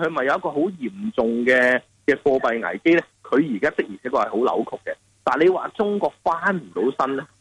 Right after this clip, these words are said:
就假嘅，啊，但係個問題就係而家因為嗰個，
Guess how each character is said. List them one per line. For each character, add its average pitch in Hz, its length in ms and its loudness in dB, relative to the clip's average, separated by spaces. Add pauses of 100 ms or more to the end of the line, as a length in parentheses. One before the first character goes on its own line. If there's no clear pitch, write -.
(160)
就 - 80 0
假 104 160 -2 (240)
嘅， 110 160 -2 (500)
啊， 127 220 0 (200)
但 190 120 2
係 202 80 2
個 240 60 2
問 202 160 0
題 - 120 -6
就 139 120 0
係 131 140 -2
而 110 60 -8
家 226 240 2
因 240 160 -2
為 147 460 2
嗰 202 140 4
個， 156 600 2